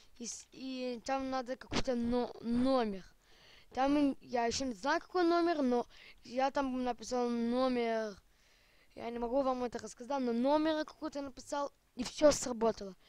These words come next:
У меня есть деньги. Я сейчас не буду делать, что я не х-, я не могу, я не хочу, чтобы вы видели мою, эту коды. Там, там это пин, это такой код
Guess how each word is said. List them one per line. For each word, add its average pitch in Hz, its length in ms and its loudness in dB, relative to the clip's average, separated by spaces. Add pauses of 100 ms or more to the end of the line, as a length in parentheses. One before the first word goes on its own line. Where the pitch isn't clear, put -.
(640)
У 247 100 -4
меня 302 200 4
есть 285 400 -2
деньги. 214 460 -2 (320)
Я 269 200 -2
сейчас - 280 -4
не 302 80 0
буду 269 240 -4
делать, 277 420 2
что 247 760 2 (320)
я 220 80 0
не 202 40 2
х-, - 160 -8
я 247 160 0
не 254 100 4
могу, 254 600 4
я 208 100 -2
не 240 80 -4
хочу, 247 260 -6
чтобы 240 220 6
вы 247 140 2
видели 240 600 2
мою, 226 440 4 (640)
эту 240 420 0
коды. 277 460 8
Там, 247 320 0 (1800)
там 247 200 0
это 240 480 6
пин, 262 760 4
это 247 180 6
такой 254 300 12
код 269 340 12